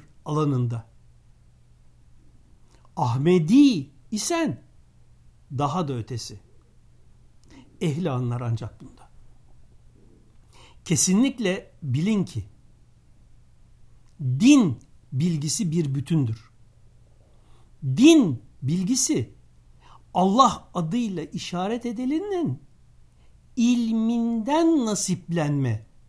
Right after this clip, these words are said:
işidir. Din bilgisi denince Kur'an,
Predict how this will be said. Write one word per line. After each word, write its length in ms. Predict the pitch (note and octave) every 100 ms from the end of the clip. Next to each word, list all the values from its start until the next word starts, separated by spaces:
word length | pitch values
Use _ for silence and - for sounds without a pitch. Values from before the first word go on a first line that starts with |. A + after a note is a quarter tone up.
| -
işidir. 560 | - B2 A2+ - - - - - - - - - - - - - - - - - - - -
Din 520 | D3 D3 D4 E4 D#4 G3+
bilgisi 580 | G#3+ F#3 G3+ - F#3
denince 600 | E3+ A#3 E4 D4 E3+ A#2 - - - - - - -
Kur'an, 760 | - F#3+ A3 - B3+ A#3+ D#3+